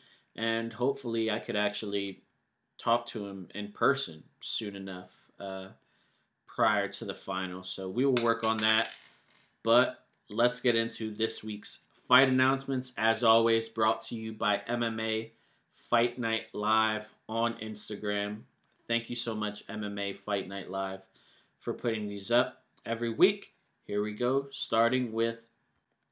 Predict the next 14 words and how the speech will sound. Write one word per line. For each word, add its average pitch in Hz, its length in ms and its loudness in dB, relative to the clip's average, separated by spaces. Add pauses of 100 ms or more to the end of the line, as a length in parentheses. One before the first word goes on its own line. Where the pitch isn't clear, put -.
(300)
maybe 117 800 2 (440)
the 110 120 -2
fight 117 280 2
of 120 120 2
the 117 100 -2
century. 190 840 0
I 135 160 2
don't 120 200 2
know. 131 300 2
This 139 220 -2
is 113 100 -2
a 107 80 0
phenomenal 117 680 0
fight. 107 440 0